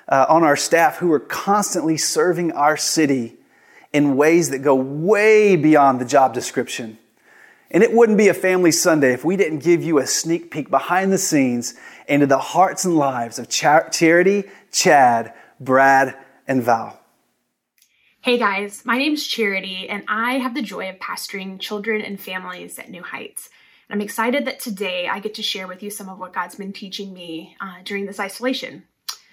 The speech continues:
Speaker 2: So I'm an optimist by nature, and it's been really difficult for me to admit that this has been hard. But a good friend gave me permission to just say, "This is really hard." And so I wanna do that for you today. If you're grieving, it's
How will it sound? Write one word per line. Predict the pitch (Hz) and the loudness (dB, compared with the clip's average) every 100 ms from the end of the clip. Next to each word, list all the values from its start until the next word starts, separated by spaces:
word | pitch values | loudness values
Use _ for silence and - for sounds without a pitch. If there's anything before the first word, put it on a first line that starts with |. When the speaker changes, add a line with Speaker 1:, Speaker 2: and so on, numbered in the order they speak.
| _ - | _ -16
Speaker 2:
So | - 233 214 202 202 - | -4 -2 -2 -2 -6 -4
I'm | 240 | -2
an | 285 - | -2 -2
optimist | 180 - 208 185 185 - - _ | -4 -4 -8 -8 -10 -14 -18 _
by | - 196 | -6 -4
nature, | 185 180 - 110 208 254 _ _ _ _ | -6 -10 -10 -10 -10 -12 _ _ _ _
and | - 202 196 | -8 -6 -6
it's | 214 | -6
been | 226 220 | -4 -2
really | 226 247 233 | -2 -2 -2
difficult | 220 214 208 - | -6 -8 -12 -12
for | 202 196 | -12 -12
me | 190 190 196 | -10 -12 -10
to | - | -8
admit | 190 185 185 247 - - | -8 -8 -8 -8 -8 -14
that | 202 | -12
this | 202 202 | -12 -14
has | 185 | -12
been | 185 | -12
hard. | - - 78 - - 214 _ _ _ _ _ | -12 -12 -10 -8 -12 -14 _ _ _ _ _
But | 202 - | -4 -4
a | 208 | -6
good | 220 220 | -4 -6
friend | 226 208 | -6 -8
gave | 208 196 | -6 -8
me | 202 | -10
permission | 202 202 190 185 294 285 | -12 -12 -10 -8 -6 -6
to | 269 | -6
just | 202 196 - | -8 -10 -12
say, | 208 196 220 240 - _ _ | -12 -6 -6 -6 -10 _ _
"This | 202 196 | -10 -8
is | 202 196 | -8 -10
really | 196 202 | -10 -10
hard." | - 180 - - 214 | -6 -6 -4 -8 -12
And | 202 | -8
so | 220 | -4
I | |
wanna | 214 247 | -2 -2
do | 220 214 | -2 -2
that | 190 - | -4 -8
for | 202 | -16
you | 185 190 | -18 -16
today. | 185 - - 196 _ _ _ _ | -14 -12 -12 -16 _ _ _ _
If | 226 | -4
you're | 220 254 285 | 0 0 -2
grieving, | 220 220 226 240 254 247 247 | -4 -4 -4 -4 -4 -6 -8
it's | 214 208 | -10 -10